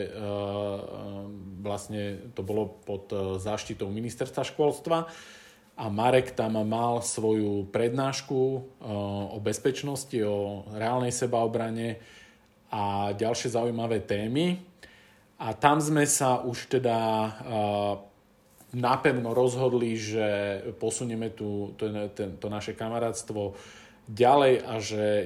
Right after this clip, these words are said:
jednoducho spravíme alebo pripravíme, eh, nejakú sériu, eh, projektov, eh, spoločných,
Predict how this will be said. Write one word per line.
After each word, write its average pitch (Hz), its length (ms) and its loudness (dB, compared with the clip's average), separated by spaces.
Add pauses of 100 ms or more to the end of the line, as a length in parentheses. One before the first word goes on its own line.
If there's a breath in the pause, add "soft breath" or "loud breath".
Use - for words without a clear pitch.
jednoducho 110 840 0
spravíme 117 640 0
alebo 101 260 -2
pripravíme, 117 720 2
eh, 120 60 -8 (680)
nejakú 104 720 -6
sériu, 117 720 2
eh, - 800 -8
projektov, 123 640 4
eh, 110 120 0 (280)
spoločných, 127 720 2